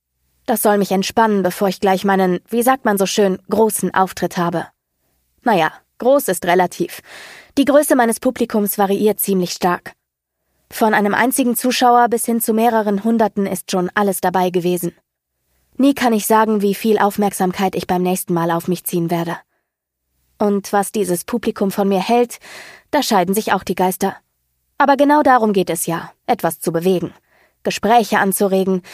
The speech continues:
die Leute zum Nachdenken zu bewegen. Und hoffentlich auch Resultate zu erzielen.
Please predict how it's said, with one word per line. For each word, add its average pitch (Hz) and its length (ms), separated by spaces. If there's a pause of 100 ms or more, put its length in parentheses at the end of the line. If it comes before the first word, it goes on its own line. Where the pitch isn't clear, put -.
(260)
die 285 80
Leute 285 340
zum 185 180
Nachdenken 175 560
zu 170 140
bewegen. 170 420 (800)
Und 262 220
hoffentlich 247 500
auch 226 300 (340)
Resultate 240 840
zu - 160
erzielen. 175 560